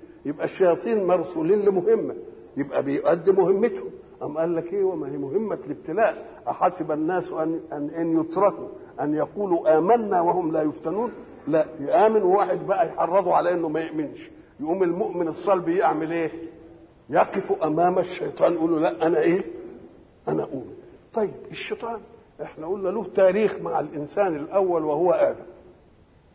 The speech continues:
امتنع عن السجود فعاقبه الله بالطرد من الجنة، وبعد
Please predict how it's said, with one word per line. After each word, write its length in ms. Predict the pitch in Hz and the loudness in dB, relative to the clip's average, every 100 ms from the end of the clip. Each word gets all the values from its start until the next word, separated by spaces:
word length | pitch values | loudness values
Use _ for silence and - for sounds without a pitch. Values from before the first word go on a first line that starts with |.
| - | -4
امتنع 420 | 151 147 196 185 | -2 2 4 6
عن 320 | 165 160 160 165 | 6 6 4 2
السجود 520 | - 170 151 220 269 - - - - - - | -4 -8 0 0 0 -6 -14 -18 -20 -14 0
فعاقبه 720 | 165 160 151 - 185 170 156 | 4 6 6 6 4 4 2
الله 380 | 147 170 160 147 | 4 4 4 2
بالطرد 580 | 147 - - 196 151 147 | -2 0 2 2 2 -2
من 180 | 143 | -2
الجنة، 500 | 139 127 196 202 226 - - - - - | -2 0 0 2 0 -2 -12 -18 -8 -2
وبعد 380 | 143 170 151 | 2 2 2